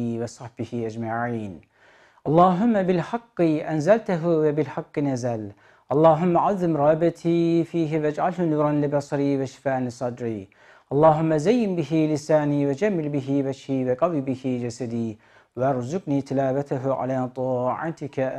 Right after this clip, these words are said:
آناء الليل وأطراف النهار واحشرني مع النبي محمد صلى الله تعالى عليه وسلم وآله الأخيار. رب يسر ولا تعسر، رب تمم بالخير. رب اشرح لي صدري ويسر لي أمري واحلل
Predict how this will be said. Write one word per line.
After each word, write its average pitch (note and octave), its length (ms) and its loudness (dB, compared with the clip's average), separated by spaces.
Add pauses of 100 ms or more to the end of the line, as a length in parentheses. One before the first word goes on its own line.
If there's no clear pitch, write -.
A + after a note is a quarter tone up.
(140)
آناء B2 420 -6
الليل B2 360 -4
وأطراف A#2+ 460 -6
النهار C3 560 -4 (540)
واحشرني C#3+ 680 -2
مع C3 200 0
النبي C#3 420 0
محمد B2 480 -4
صلى C3 340 -4
الله B2 340 -4
تعالى A#2+ 360 -6
عليه A#2+ 360 -6
وسلم B2 560 -4
وآله A#2 460 -4
الأخيار. A2 560 -8 (560)
رب - 180 0
يسر C#3 400 0
ولا C3 260 0
تعسر، C3 540 -4
رب C3 160 -6
تمم B2+ 340 -4
بالخير. C#3+ 540 -2 (400)
رب A#3 180 -2
اشرح D#3 320 -2
لي D#3+ 260 2
صدري D3+ 440 -2
ويسر C#3+ 440 0
لي C#3+ 260 0
أمري C3 220 -2
واحلل C3 360 -4